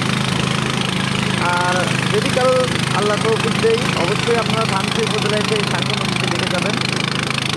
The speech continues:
এখানে আসলে এই সৌন্দর্য আপনারা উপভোগ করতে পারেন। দেখেন, দেখতেই পাচ্ছেন পাথর আর পাথর, পাথর আর পাথর। এই সাঙ্গু নদীর এই পাথরগুলো অনেকেই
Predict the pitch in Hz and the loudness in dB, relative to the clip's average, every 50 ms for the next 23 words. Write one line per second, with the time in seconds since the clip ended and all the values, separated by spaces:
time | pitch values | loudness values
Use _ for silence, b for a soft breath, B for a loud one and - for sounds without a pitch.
0 | - - - - - - 254 - 247 247 247 240 240 240 - - 247 247 247 240 | 0 0 0 0 0 0 0 0 0 0 0 0 0 0 0 0 2 2 2 2
1 | 226 226 226 214 - - 220 214 - 220 - 220 208 220 208 - - 196 202 202 | 2 2 0 0 0 -2 -2 0 0 -2 -2 0 0 -2 -2 0 0 0 0 0
2 | 190 185 185 185 196 180 185 185 - - 196 185 185 185 208 214 - - - - | 2 2 2 2 2 2 2 2 2 2 4 4 4 4 4 2 2 2 4 4
3 | 180 180 196 196 196 - - 185 - - - - - - - - - - - - | 4 4 4 2 2 2 2 2 2 2 2 2 2 2 2 2 2 2 2 2
4 | - - - - - - - - - - - - - - - - - - - - | 2 2 2 2 2 2 2 2 2 2 2 2 2 2 2 2 2 2 2 2
5 | - - - - - - - - - - - - - - - - - - - 180 | 2 2 2 2 2 2 2 2 2 2 2 2 0 2 2 0 2 2 2 2
6 | 185 180 - 202 202 190 190 190 190 - 208 208 208 214 - - - - - - | 2 2 2 2 2 2 2 2 2 2 2 2 2 2 2 2 2 2 2 2
7 | - - - - - - - - - 185 190 202 - - 226 240 233 226 220 208 | 0 0 0 0 0 0 0 2 2 2 2 2 2 2 4 4 4 4 2 2
8 | 185 185 175 165 - 160 156 139 135 - - - - 170 - - - - 220 208 | 2 2 2 2 2 2 2 2 2 2 2 2 2 2 2 2 2 2 2 2
9 | 185 - - - - - - - - - - - - - - - - - - - | 2 2 2 2 2 2 2 2 2 2 2 2 2 0 0 0 0 0 0 0
10 | - - - - - - - - - - 196 185 - 214 208 220 220 220 - 214 | 0 2 2 2 2 2 2 2 2 2 0 0 0 0 0 0 0 0 0 0
11 | - 214 208 - 180 175 180 - - - 180 202 202 220 214 214 - - - - | 0 0 -2 -2 -2 -4 -4 -4 -4 -2 -2 -2 -2 0 0 0 0 0 0 0
12 | - - - - - - - - - - - - - - - 185 208 233 233 - | -2 -2 -2 -2 0 0 0 0 0 0 0 0 0 0 0 0 0 0 0 0
13 | 269 262 | 0 0